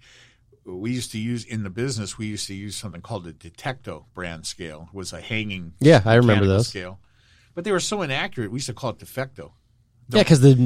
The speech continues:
Speaker 2: the needles would pop off and you'd put a paperclip on there.
Speaker 1: Yeah, note to lawyer, don't sue me. I think Defecto's out of
Speaker 2: <laughs>
Speaker 1: business. Detecto. Yeah, well, half the time we're using a paperclip taped onto the thing 'cause the needle was broke off.
Speaker 2: Right.
Speaker 1: That's, they had no face on 'em.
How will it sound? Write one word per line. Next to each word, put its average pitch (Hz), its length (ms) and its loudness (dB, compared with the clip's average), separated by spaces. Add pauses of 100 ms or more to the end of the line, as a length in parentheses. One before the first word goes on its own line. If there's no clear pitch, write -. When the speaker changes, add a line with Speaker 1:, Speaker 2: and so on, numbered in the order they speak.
(120)
Speaker 2:
the 113 120 4
needles 135 340 8
would 117 140 4
pop 123 260 8
off 113 320 6
and 104 140 0
you'd 104 100 -2
put 120 140 4
a - 20 4
paperclip 117 560 4
on 104 200 6
there. 101 180 2
Speaker 1:
Yeah, 104 160 -4
note 143 260 -6
to 98 240 -8 (240)
lawyer, 98 400 -10
don't 101 240 -10
sue 92 240 -12
me. 80 300 -16
I 95 80 -8
think - 180 2
Defecto's - 540 4
out 87 160 2
of 143 100 4
Speaker 2:
<laughs> - 0 -
Speaker 1:
business. 85 300 -14 (560)
Detecto. 98 460 -18 (720)
Yeah, 254 200 0
well, 156 320 0
half 185 200 -4
the - 60 -18
time 165 140 -2
we're 127 80 -4
using 120 260 -4
a 90 40 -8
paperclip 117 520 -10
taped 107 300 -8
onto 92 240 -8
the 78 140 -20
thing 95 200 -8
'cause 82 200 -18
the 85 80 -16
needle 90 280 -10
was 73 120 -20
broke - 300 -18
off. - 100 -8
Speaker 2:
Right. 120 360 2
Speaker 1:
That's, - 280 -16
they 104 140 -12
had 104 160 -10
no 92 100 -14
face 95 380 -14
on 80 120 -18
'em. 80 40 -20